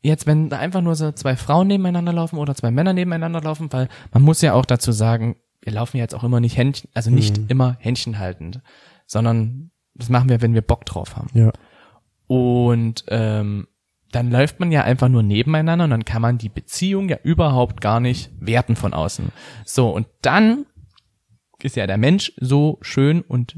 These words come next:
Speaker 1: manchmal auch dumm, dass er sich natürlich dazu eine Geschichte
Speaker 2: Mhm.
Speaker 1: ausdenkt. Weil er sich sagt so, ah, okay, ich muss jetzt irgendein Klischee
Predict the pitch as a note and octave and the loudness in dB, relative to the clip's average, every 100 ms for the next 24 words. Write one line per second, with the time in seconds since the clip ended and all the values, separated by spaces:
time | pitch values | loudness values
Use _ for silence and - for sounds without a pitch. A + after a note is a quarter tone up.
0 | E3 A#2+ A#2+ B2 C#2+ - D3 E3 F3 - | -6 -2 0 0 -2 0 2 2 0 -4
1 | - A#2+ B2 B2 A#2+ C3 B2 A#2+ - D3 | -2 0 2 2 2 2 2 0 0 0
2 | F#3+ - B2+ - A#1+ G#2+ G#2+ G2+ E2+ - | 2 0 0 0 -2 -2 0 -2 -4 -8
3 | _ _ _ _ _ _ _ _ _ _ | _ _ _ _ _ _ _ _ _ _
4 | A#2 B2 A#2+ A2+ A#2 A#2 - B2+ D#3+ D#3 | 0 2 2 0 -2 -2 -4 -6 -4 -2
5 | A2+ - F2 - C#3 E3+ D#3+ - A#2+ C#3+ | -2 -4 -8 2 4 4 2 -2 0 0
6 | G#2 A#2 - F#2+ - A2+ G#2+ D3+ A#3 | 0 -2 -2 -8 -6 -4 -4 -4 -6